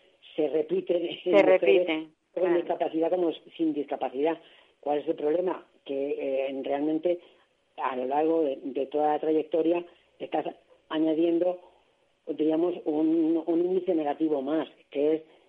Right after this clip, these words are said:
Speaker 1: es decir, es persona con discapacidad en el ámbito laboral y mujer.
Speaker 2: Claro,
Speaker 1: Entonces,
Speaker 2: claro.
Speaker 1: si añades ese contenido de mujer al persona con discapacidad dentro del ámbito laboral, pues te encuentras con que sí, que hay
Speaker 2: Pues
Speaker 1: una,
Speaker 2: sí.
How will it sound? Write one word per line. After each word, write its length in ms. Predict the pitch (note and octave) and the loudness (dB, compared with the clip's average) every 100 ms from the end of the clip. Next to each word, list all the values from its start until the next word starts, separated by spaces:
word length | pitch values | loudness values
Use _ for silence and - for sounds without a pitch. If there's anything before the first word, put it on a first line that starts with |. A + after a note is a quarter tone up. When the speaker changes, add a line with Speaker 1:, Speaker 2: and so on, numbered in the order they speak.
| _ - | _ -4
Speaker 1:
es 200 | E3+ D3+ | 0 0
decir, 340 | D3+ F3 E3+ | 0 0 0
es 280 | D3+ D3+ E3 - - _ _ | 2 2 0 -2 -20 _ _
persona 540 | - D3 - E3+ F3+ F3+ | -2 -2 0 0 2 0
con 220 | D#3 C#3 | -4 -6
discapacidad 800 | C3+ - C3 C#3 C#3+ D3+ F3 F#3 - _ _ - | -6 -8 -4 -4 0 0 0 -2 -10 _ _ -10
en 140 | C#3+ | -6
el 120 | C#3 | -4
ámbito 320 | D3+ E3+ F3 | 0 0 2
laboral 460 | E3 D#3+ E3 F3+ F#3+ - _ _ _ - | 2 2 2 0 -2 -12 _ _ _ -8
y 80 | C#3+ | -6
mujer. 380 | C3 D#3 - - _ _ _ _ - | -2 -4 -4 -12 _ _ _ _ -8
Speaker 2:
Claro, 220 | F#3 E3 | -2 0
Speaker 1:
Entonces, 200 | F3 D#3+ | 0 0
Speaker 2:
claro. 160 | E3 | -4
Speaker 1:
si 60 | C#3+ | 0
añades 220 | E3+ F#3+ | 2 2
ese 100 | E3 | 0
contenido 460 | F3 D#3+ F3+ E3+ C#3+ | 0 0 2 2 0
de 100 | C3 | -2
mujer 440 | C3 - F#3 F#3 - _ _ _ _ _ _ _ | -6 -2 -2 -4 -14 _ _ _ _ _ _ _
al 260 | D3 C#3+ C3 | -4 -2 -4
persona 340 | C#3+ D3+ E3 | -6 -4 -2
con 120 | E3 | 0
discapacidad 500 | D#3+ D#3+ D#3+ D#3+ E3 | -2 -2 -4 -2 0
dentro 220 | D#3+ D#3+ | 0 2
del 100 | D#3 | 2
ámbito 260 | D#3+ D#3+ D#3+ | 2 0 2
laboral, 380 | D#3 D#3 E3 E3+ | 2 2 0 -2
pues 120 | B2+ | -8
te 80 | - | -6
encuentras 320 | - C#3+ D3+ | -2 -2 -2
con 160 | D#3 C#3+ | -2 -4
que 80 | A#2+ | -2
sí, 220 | D3+ C#3 _ _ _ _ - | -4 -6 _ _ _ _ -4
que 100 | D3 | 0
hay 160 | D3+ | 2
Speaker 2:
Pues 180 | D#3+ D#3 | 2 2
Speaker 1:
una, 180 | D3+ | 0
Speaker 2:
sí. 60 | D3 | -4